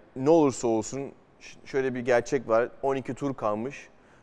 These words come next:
ve aralarındaki tempo farkını düşünürsek ve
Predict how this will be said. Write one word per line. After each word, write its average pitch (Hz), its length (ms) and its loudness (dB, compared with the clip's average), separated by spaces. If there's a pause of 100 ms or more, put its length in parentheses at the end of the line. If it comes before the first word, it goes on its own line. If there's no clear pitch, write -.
ve 120 60 -2
aralarındaki 123 340 -2
tempo 143 420 -6
farkını 123 540 -2
düşünürsek 127 640 -6 (160)
ve 104 220 -2